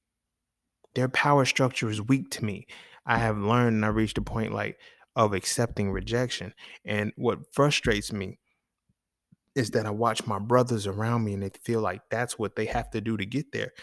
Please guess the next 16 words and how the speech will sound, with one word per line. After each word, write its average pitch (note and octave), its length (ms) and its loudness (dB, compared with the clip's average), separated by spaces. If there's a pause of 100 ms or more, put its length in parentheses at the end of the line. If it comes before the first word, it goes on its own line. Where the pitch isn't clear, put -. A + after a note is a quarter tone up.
(260)
You B2 100 2
don't F3 240 0
lose, F3 320 0
you D3+ 100 -4
can't - 380 -6
lose D3+ 260 2
yourself. - 520 -8 (2500)
You C3+ 120 -4
can't E3 380 -2
lose B2 240 0
yourself. - 480 -12 (1400)
You G#2+ 140 2
feel B2 160 2
what C3 80 4
I'm A#2 100 0
saying? A#2 380 -2